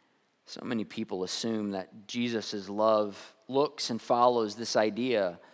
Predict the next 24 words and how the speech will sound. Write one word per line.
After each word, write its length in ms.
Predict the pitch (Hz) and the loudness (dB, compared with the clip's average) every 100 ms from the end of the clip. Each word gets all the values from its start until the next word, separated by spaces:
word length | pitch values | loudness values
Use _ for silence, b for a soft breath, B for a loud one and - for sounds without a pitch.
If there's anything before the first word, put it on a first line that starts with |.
| b b b | b b b
that 160 | - | -6
love 220 | 101 95 | -2 -2
is 120 | 90 87 | -2 -8
love. 280 | 78 65 - _ _ _ _ _ _ _ _ - | -10 -12 -18 _ _ _ _ _ _ _ _ -14
I 40 | |
think 140 | 107 - | -12 -10
this 160 | 95 | -10
is 100 | 92 | -8
why 180 | 92 87 | -4 -4
we've 160 | 87 - | -4 -6
seen 200 | 101 92 | -8 -8
so 160 | 104 | -8
many 220 | 95 90 | -8 -10
churches 540 | - 110 104 - 80 - | -8 -8 -8 -8 -10 -10
fall 380 | - 101 101 98 | -8 -6 -4 -4
in 60 | |
line 240 | 92 98 101 | -4 -4 -4
with 100 | 90 | -8
the 100 | 90 | -12
acceptance 440 | - 104 - 98 | -4 -4 -4 -12
of 80 | 90 | -8
sin 300 | - 113 107 - B B B | -6 -4 -4 -8 B B B
and 260 | 131 120 110 - _ _ - | -2 0 -2 -8 _ _ -16
start 380 | - - 127 113 | -4 4 4 4